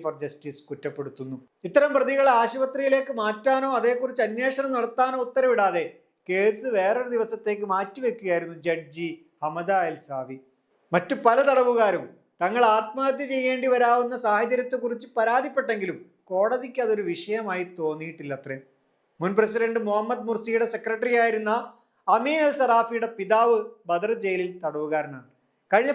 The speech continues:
പത്ത് വർഷമായി ഇദ്ദേഹത്തിന് പിതാവുമായി സംസാരിക്കാനോ കാണാനോ അധികാരികൾ അവസരം നൽകിയിട്ടില്ല. കോടതിയിൽ ഹാജരാക്കുമ്പോൾ ഒരു ചില്ലുകൂടിനകത്താണ് അദ്ദേഹത്തെ നിർത്തുക. ആരു പറയുന്നതും കേൾക്കാനാവില്ല. പത്രങ്ങളിൽ വരുന്ന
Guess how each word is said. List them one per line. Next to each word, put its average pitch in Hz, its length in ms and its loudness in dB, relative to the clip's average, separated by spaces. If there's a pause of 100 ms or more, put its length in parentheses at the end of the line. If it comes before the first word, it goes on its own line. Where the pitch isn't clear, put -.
പത്ത് - 420 -2
വർഷമായി 247 480 0 (360)
ഇദ്ദേഹത്തിന് 226 420 0
പിതാവുമായി 233 580 0
സംസാരിക്കാനോ 220 680 -2 (120)
കാണാനോ 214 460 2 (400)
അധികാരികൾ 185 560 0
അവസരം 190 400 -8
നൽകിയിട്ടില്ല. 143 500 -8 (260)
കോടതിയിൽ 277 480 6
ഹാജരാക്കുമ്പോൾ 262 600 2
ഒരു 240 100 0 (100)
ചില്ലുകൂടിനകത്താണ് 240 1000 -2 (220)
അദ്ദേഹത്തെ 196 420 0
നിർത്തുക. 156 340 -6 (680)
ആരു 208 280 2
പറയുന്നതും 214 500 0 (240)
കേൾക്കാനാവില്ല. 160 680 -4 (760)
പത്രങ്ങളിൽ 285 480 2
വരുന്ന 302 220 4